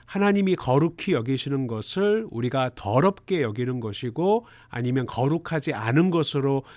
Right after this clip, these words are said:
여기는 것이고, 궁극적으로는 하나님께 대한 모독이 된다. 이제 그런 세 가지 이유를, 아, 얘기했는데 그것을 한번 저희들이 곰곰이, 아, 자세하게 생각해 볼 필요가 있습니다.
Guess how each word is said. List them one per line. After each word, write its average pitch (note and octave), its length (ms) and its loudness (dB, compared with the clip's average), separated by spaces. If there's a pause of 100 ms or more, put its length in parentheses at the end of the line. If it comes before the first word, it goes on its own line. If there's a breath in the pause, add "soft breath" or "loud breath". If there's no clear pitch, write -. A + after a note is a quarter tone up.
(180 loud breath)
여기는 C#3 420 4
것이고, C3+ 380 -2
궁극적으로는 D#3 1000 2 (240 loud breath)
하나님께 F3 680 0
대한 A#2+ 580 0
모독이 D#3 560 6
된다. G#2+ 960 0 (400 soft breath)
이제 G#2+ 260 -6
그런 D#3+ 520 2
세 F#3 240 -2
가지 D#3 440 0
이유를, A#2 720 0 (480 soft breath)
아, G#2 180 -10
얘기했는데 A#2+ 720 -2
그것을 F3 400 -2
한번 C3+ 520 0 (320 soft breath)
저희들이 A#2+ 400 -4
곰곰이, A#2 760 -2 (400 soft breath)
아, G#2+ 140 -12
자세하게 A2+ 840 -2
생각해 D3+ 640 -4
볼 G2+ 140 -8
필요가 C3+ 440 -6
있습니다. G#2 640 -10